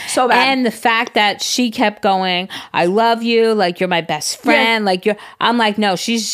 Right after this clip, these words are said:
Speaker 2: she's
Speaker 1: Yeah.
Speaker 2: dirty. She's
Speaker 1: Yeah.
Speaker 2: dirty. Get away from her."
Speaker 1: That's what I said. I'm like, "Go be with the man of your dreams and get her
Speaker 2: And
Speaker 1: out of there.
Speaker 2: get
Speaker 1: You don't
Speaker 2: her
Speaker 1: need to
Speaker 2: out.
Speaker 1: be
Speaker 2: Yes,
Speaker 1: friends with
Speaker 2: you
Speaker 1: the
Speaker 2: don't need
Speaker 1: ex."
Speaker 2: to be fr-, yes, you don't need to. He don't need to. She don't need to.
Speaker 1: No.
Speaker 2: Just you two unite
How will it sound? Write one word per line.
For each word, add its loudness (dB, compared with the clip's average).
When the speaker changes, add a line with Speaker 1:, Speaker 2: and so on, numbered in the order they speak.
Speaker 2:
she's -2
Speaker 1:
Yeah. 0
Speaker 2:
dirty. -2
She's -4
Speaker 1:
Yeah. 2
Speaker 2:
dirty. 2
Get 0
away 2
from 0
her." 0
Speaker 1:
That's 2
what 2
I 2
said. -2
I'm 0
like, -2
"Go 2
be -2
with -2
the -2
man 0
of -2
your 0
dreams -2
and -2
get 2
her 2
Speaker 2:
And 2
Speaker 1:
out 2
of 2
there. 0
Speaker 2:
get 4
Speaker 1:
You -2
don't 4
Speaker 2:
her 4
Speaker 1:
need 2
to 2
Speaker 2:
out. 0
Speaker 1:
be 2
Speaker 2:
Yes, 2
Speaker 1:
friends 2
with 0
Speaker 2:
you 2
Speaker 1:
the 4
Speaker 2:
don't 2
need 2
Speaker 1:
ex." -4
Speaker 2:
to 0
be -2
fr-, -10
yes, 0
you 0
don't -2
need -2
to. 0
He 0
don't 0
need 0
to. 0
She -4
don't 0
need -2
to. 2
Speaker 1:
No. -4
Speaker 2:
Just 0
you 2
two -2
unite 0